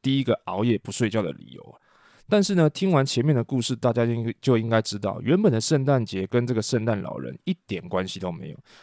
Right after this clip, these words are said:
那为什么后来会出现这样的一个角色呢？我想很多人都听过，圣诞老人他的原型，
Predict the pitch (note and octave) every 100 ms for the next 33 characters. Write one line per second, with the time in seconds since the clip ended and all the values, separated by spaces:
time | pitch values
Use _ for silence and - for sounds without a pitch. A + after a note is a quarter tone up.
0 | _ A3+ B3 A3+ G2+ G#2 - F3+ A2+ F#2
1 | A#2+ C#3 - B2 A#2 A#2+ A#2+ F#2+ G2 F#2
2 | - - - F#2 - - B2 F3 F3 F#2
3 | G#2 A#2 G2 G2+ - F#2 G2+ - - -
4 | F#3+ F3 D#3+ F2 F2 G2 B2 G#2 F#2 F2+
5 | F#2 C3+ - -